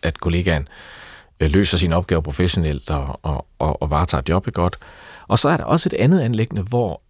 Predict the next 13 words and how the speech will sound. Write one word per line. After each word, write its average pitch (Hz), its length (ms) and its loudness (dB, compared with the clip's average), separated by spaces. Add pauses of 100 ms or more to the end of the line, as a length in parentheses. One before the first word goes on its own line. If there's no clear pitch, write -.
at 87 100 -2
hun 95 180 2
på 95 120 2
vegne 104 380 4
af 92 60 0
eleverne 90 540 2
på - 80 -8
skolen, 78 480 -4 (300)
altså - 180 -8 (260)
dem, 90 100 0
der 95 80 4
bor 107 260 0
der 73 180 -6